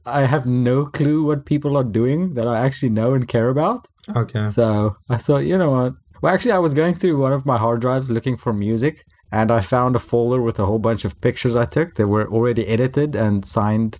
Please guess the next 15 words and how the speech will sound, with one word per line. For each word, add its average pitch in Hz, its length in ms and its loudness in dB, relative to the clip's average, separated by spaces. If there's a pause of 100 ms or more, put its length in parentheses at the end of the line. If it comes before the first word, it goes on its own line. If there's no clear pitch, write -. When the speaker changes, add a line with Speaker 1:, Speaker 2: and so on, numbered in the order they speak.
Speaker 1:
to 107 80 0
be 101 80 2
posted. 104 520 -2 (360)
But 107 140 2
I 104 320 2
completely 110 380 0
forgot 104 280 0
about 117 320 -2
the 110 60 -4
folder, 120 340 0
so - 160 -4
I 98 60 0
never 101 260 0
posted 113 340 -2
it. 185 120 -2